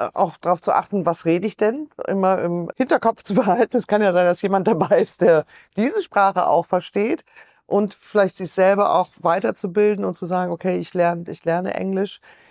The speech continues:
weil das im Zweifel auch, äh, natürlich meinen Arbeitsplatz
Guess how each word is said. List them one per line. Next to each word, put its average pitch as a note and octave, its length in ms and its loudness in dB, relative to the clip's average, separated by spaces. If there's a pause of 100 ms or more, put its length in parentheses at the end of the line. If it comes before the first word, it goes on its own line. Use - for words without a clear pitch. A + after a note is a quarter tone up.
(180)
weil D#3+ 320 -2
das E3+ 220 0
im D#3+ 160 -8
Zweifel - 420 -4
auch, - 380 -6
äh, E3 100 -8
natürlich D#3 460 -12
meinen D#3+ 160 -18
Arbeitsplatz D3 640 -8